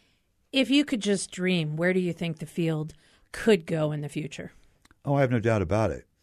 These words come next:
Speaker 2: We're gonna reach a point. I, I was trained as a microsurgeon, hand surgeon, and I deal with a lot of damaged hands and limbs. There's gonna be a point, I don't know when, fifteen years, thirty years, forty years, where instead of coming in to have your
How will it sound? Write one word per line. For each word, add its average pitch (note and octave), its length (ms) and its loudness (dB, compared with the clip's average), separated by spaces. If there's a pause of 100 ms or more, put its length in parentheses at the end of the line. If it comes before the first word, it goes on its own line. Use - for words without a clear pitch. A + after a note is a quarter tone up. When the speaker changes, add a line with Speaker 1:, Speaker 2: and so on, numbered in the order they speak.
(580)
Speaker 2:
We're C3+ 80 -2
gonna D#3+ 160 4
reach A#2+ 260 4
a G#2 60 2
point. G2 320 0
I, G#2+ 160 0 (320)
I A#2 80 0
was A2 100 -2
trained G#2 260 0
as E2 120 -2
a - 20 -2
microsurgeon, E2 760 -2
hand D#2+ 260 -2
surgeon, D#2 420 -6 (640)
and G#2+ 80 -2
I F#2+ 60 2
deal F2+ 220 2
with E2 100 -2
a D#2 60 -2
lot E2 180 2
of D2+ 100 -4
damaged E2 400 0
hands E2 440 0
and D2+ 180 -8 (160)
limbs. F2+ 500 -4 (920)
There's D3+ 160 -2
gonna G3 80 0
be D#3+ 80 8
a A#2 60 10
point, G2+ 400 0 (320)
I G2+ 80 -2
don't A2+ 160 0
know E2 100 2
when, F2 240 -2
fifteen G2+ 460 -2
years, G2 240 -2
thirty F#2 300 -4
years, G2+ 220 -4
forty F#2+ 260 0
years, A2+ 260 -2 (600)
where G#2+ 280 6
instead G2+ 360 -2
of G#2+ 100 -8
coming A2+ 260 2
in G2+ 140 2
to F#2+ 60 -2
have F#2+ 180 0
your D#2+ 260 0